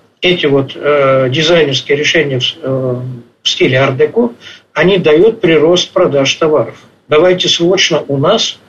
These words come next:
это развивать. И здесь мы, как бы, вот в этой точке можем перейти еще к одному, э, моменту, вот когда, э, американцы начинают это развивать, появляется та линия, которая называется еще стримлайн.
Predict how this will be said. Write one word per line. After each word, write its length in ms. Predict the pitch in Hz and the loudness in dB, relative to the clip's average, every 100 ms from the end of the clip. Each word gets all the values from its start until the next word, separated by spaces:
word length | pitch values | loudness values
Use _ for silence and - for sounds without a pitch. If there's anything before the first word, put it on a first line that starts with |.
| - _ - | -20 _ -2
это 260 | 180 185 | 0 2
развивать. 640 | 175 147 170 170 127 - - _ _ _ - - - | 2 2 2 2 0 -6 -20 _ _ _ -12 -12 -4
И 140 | 151 | 0
здесь 300 | 151 220 247 | 2 2 0
мы, 340 | 190 165 139 147 | 2 0 -2 -2
как 200 | 156 139 | -2 2
бы, 120 | 147 | 2
вот 160 | 156 196 | 4 2
в 20 | |
этой 220 | 180 175 | 2 0
точке 300 | 135 - - | 0 -2 2
можем 260 | 196 208 180 | 2 2 0
перейти 340 | 180 175 202 | 0 0 0
еще 280 | 208 - 175 | 0 0 0
к 60 | |
одному, 500 | 127 123 117 117 113 - | -2 -4 -4 -4 -6 -10
э, 160 | 135 | -10
моменту, 460 | 135 160 233 262 147 | -2 0 0 0 0
вот 100 | 143 | 0
когда, 460 | 156 151 269 170 - _ - - - - _ _ - | -2 0 0 0 -4 _ -20 -18 -18 -18 _ _ -2
э, 380 | 135 127 120 - - _ _ _ _ _ _ _ _ _ _ | 0 0 -2 -4 -16 _ _ _ _ _ _ _ _ _ _
американцы 540 | 151 175 185 185 143 151 | 0 2 2 2 2 0
начинают 440 | 139 180 151 131 | 0 2 2 0
это 200 | 139 139 | -2 0
развивать, 640 | 139 147 202 262 262 - - | 0 2 2 2 0 -4 -6
появляется 580 | - 151 175 185 165 - | 0 2 4 2 0 -4
та 140 | 143 160 | 0 0
линия, 300 | 247 240 185 | 2 0 0
которая 320 | 151 185 170 | -2 -2 0
называется 400 | 160 185 190 - | 2 0 0 -2
еще 160 | - | -2
стримлайн. 580 | - - 170 165 151 110 | -4 -2 0 2 0 -2